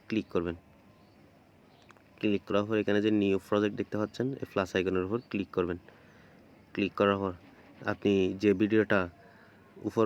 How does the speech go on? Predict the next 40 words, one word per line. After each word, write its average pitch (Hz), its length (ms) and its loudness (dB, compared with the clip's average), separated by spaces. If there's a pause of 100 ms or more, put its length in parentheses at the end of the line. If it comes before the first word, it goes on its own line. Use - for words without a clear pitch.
অডিও 104 260 4
লাগাবেন 98 260 2 (100)
আগে 101 180 0
সেই 110 160 -2
ভিডিওটা 110 280 2 (100)
সিলেক্ট 107 280 -4
করে 95 160 0
নেবেন। 90 160 -4 (500)
আমি 107 180 -4
ধরেন 107 260 6
আমি 104 180 4
এই 104 120 2
দশ 95 180 0
সেকেন্ডের 107 380 2
ভিডিও 104 200 4 (240)
এটা 107 180 0 (1300)
উপর 113 140 4 (100)
অডিও 101 240 4
লাগাবো, 87 240 -2 (440)
তো - 140 -8
সেজন্য 110 300 2
কী 110 100 2
করতে 101 240 0
হবে, 107 200 4
এই 113 100 0
ভিডিওটা 104 340 4
আগে 104 140 2 (260)
সিলেক্ট 104 240 -2
করে 90 160 0
নিতে 90 160 -4
হবে। 82 140 -6 (800)
সিলেক্ট - 260 -6
করার 95 160 2
পর 107 120 0
এখানে 107 160 2 (100)
অ্যাড 101 180 2
অপশনের 104 300 -2
উপর 113 100 -4 (120)
ক্লিক 95 240 -4
করবেন। 85 200 -6